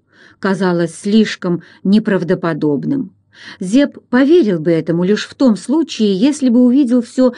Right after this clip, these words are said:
собственными глазами. Проведя целых полчаса в размышлениях, Зеб, несмотря на свой ясный и острый ум, так и не смог разобраться во всех этих запутанных обстоятельствах.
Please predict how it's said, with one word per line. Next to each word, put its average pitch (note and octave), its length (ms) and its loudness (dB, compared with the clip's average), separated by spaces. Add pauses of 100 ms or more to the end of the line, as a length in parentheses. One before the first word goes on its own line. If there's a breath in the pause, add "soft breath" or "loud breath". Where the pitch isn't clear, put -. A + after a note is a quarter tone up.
(160 loud breath)
собственными A3+ 720 2
глазами. F3+ 720 -2 (680 loud breath)
Проведя G#3+ 560 2
целых A3+ 460 0
полчаса G#3+ 640 -2
в D#3+ 40 -6
размышлениях, E3+ 1040 -2 (360 loud breath)
Зеб, A3 540 0
несмотря A#3 600 2
на F#3+ 140 -4
свой G3 240 -2
ясный F#3 520 -2
и - 160 -6
острый F#3 540 -4
ум, B3 340 4 (500 soft breath)
так D#4+ 200 -2
и D#4 40 6
не D4+ 120 6
смог B3 300 2
разобраться F3+ 640 -2
во F3+ 80 -2
всех B3+ 320 -2
этих G#3 240 -2
запутанных F#3+ 680 -4
обстоятельствах. - 1160 -8